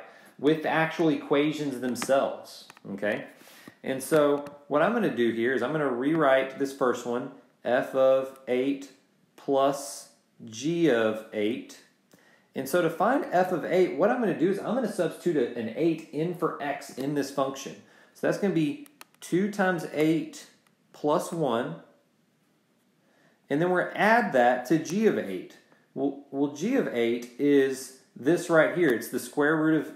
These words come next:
of, of x. Oops. So it's gonna, it's gonna be the square root of eight. So whenever I do this math, we're gonna have sixteen plus one plus the square root of eight.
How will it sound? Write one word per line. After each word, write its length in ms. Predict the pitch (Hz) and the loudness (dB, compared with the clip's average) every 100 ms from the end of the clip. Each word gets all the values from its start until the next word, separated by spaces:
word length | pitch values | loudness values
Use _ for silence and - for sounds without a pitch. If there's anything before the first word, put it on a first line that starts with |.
| - | -2
of, 200 | 139 139 | 0 0
of 100 | 135 | 2
x. 580 | 139 131 - - - - _ _ _ - - _ _ _ _ - | 2 2 -4 -14 -18 -20 _ _ _ -20 -20 _ _ _ _ -14
Oops. 360 | - - - - _ _ _ _ _ _ _ _ _ _ _ - - _ - _ - - | -14 -16 -20 -20 _ _ _ _ _ _ _ _ _ _ _ -20 -20 _ -20 _ -20 -16
So 100 | - | -12
it's 80 | - | -6
gonna, 140 | 160 | -4
it's 140 | - - | -4 -6
gonna 140 | 170 | -2
be 60 | 160 | 0
the 80 | 139 | -2
square 380 | - 156 156 | -2 2 2
root 240 | 143 160 160 | 4 2 2
of 200 | 139 - | 0 -2
eight. 360 | 156 107 - - _ _ _ - | -2 -2 -8 -18 _ _ _ -10
So 140 | 143 | -4
whenever 280 | 147 214 170 | -2 0 2
I 100 | 143 | 0
do 280 | 117 160 160 | 2 2 4
this 220 | 147 - | 0 -2
math, 420 | 143 156 135 - | 0 2 0 -2
we're 140 | 143 | -2
gonna 60 | 139 | 0
have 220 | 131 120 | 0 -2
sixteen 800 | - - 170 - - 170 160 160 | -4 -4 -4 -4 -6 -4 -2 -2
plus 440 | 160 - 160 160 - | -4 0 0 0 -4
one 560 | 160 170 139 123 127 - - _ _ _ _ _ _ | -4 0 0 0 -4 -10 -20 _ _ _ _ _ _
plus 920 | - - 180 139 - - - - - _ _ _ - - _ - | -14 -2 2 4 2 -4 -12 -14 -18 _ _ _ -20 -20 _ -6
the 140 | 117 | -4
square 520 | 123 - 135 139 139 | -4 -4 2 4 4
root 300 | 135 135 135 | 2 -2 0
of 240 | 135 117 139 | 0 0 0
eight. 500 | 139 110 92 - | 2 2 -2 -14